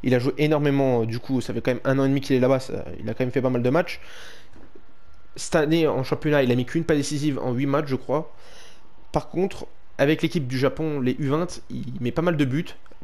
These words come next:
J'ai pas vu ses passes, mais il met pas mal de buts. Ils ont fait peu de matchs, mais il est quand même assez décisif. Et avec le U vingt-trois aussi, il est très, très décisif, il met pas mal de buts. Donc, c'est le capitaine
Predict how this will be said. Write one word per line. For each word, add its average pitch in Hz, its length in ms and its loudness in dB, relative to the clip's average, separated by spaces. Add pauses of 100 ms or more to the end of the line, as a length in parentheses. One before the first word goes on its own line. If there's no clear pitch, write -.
J'ai 131 140 -2
pas 151 80 4
vu 170 100 2
ses 165 140 2
passes, 156 220 2
mais 127 60 0
il 120 60 0
met 117 80 0
pas 156 120 2
mal 165 160 2
de 151 100 4
buts. 180 180 2 (380)
Ils 131 120 -2
ont 135 40 0
fait 165 100 4
peu 165 100 2
de 160 60 4
matchs, 170 180 2
mais 95 380 0
il 117 100 -2
est 123 40 0
quand 147 120 2
même 147 120 0
assez 143 160 -2
décisif. 131 420 0 (240)
Et 139 60 6
avec 139 160 2
le 175 60 4
U - 20 6
vingt-trois 170 300 2
aussi, 170 180 -2
il 139 80 2
est - 80 0
très, - 160 -2
très - 120 0
décisif, 143 440 0
il 135 80 0
met 123 80 2
pas 113 200 -2
mal 156 160 2
de 139 80 4
buts. 131 180 2 (1000)
Donc, 156 400 0
c'est - 240 -2
le 131 100 4
capitaine 175 640 0